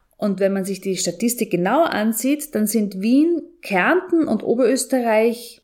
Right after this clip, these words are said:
vorne mit dabei, die stehen besser da. Die Schlusslichter, das sind das Burgenland und Niederösterreich. Österreichweit ist nur ein Viertel aller unter Dreijährigen in Betreuung.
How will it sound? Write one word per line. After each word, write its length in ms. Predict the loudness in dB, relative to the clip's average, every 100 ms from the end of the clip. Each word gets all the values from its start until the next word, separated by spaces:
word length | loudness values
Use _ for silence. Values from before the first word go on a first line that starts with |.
| _
vorne 340 | -2 2 4
mit 180 | 2 0
dabei, 400 | 0 2 2 0
die 100 | -4
stehen 260 | -4 -2 0
besser 300 | 0 0 0
da. 360 | 2 2 0 -4 -18 -16 -10
Die 60 |
Schlusslichter, 680 | -4 0 0 2 -2 0 -2
das 200 | 0 -2
sind 220 | -2 -2 -4
das 140 | -8
Burgenland 600 | -2 0 0 -2 -4 -6
und 160 | -6 0
Niederösterreich. 1000 | 2 2 0 -4 -6 -4 -4 -4 -10 -20 _ _ -20 -2
Österreichweit 880 | 0 0 0 0 0 0 2 0 -8 -20 _ _ _ -10
ist 160 | 0
nur 80 | 2
ein 80 | 2
Viertel 500 | 0 0 0 0 -4 -2
aller 500 | 0 2 2 0 -6 -20 _
unter 320 | 0 2 2
Dreijährigen 640 | 0 0 0 2 2 2 0
in 140 | -4
Betreuung. 680 | -4 -8 -2 2 2 0 -6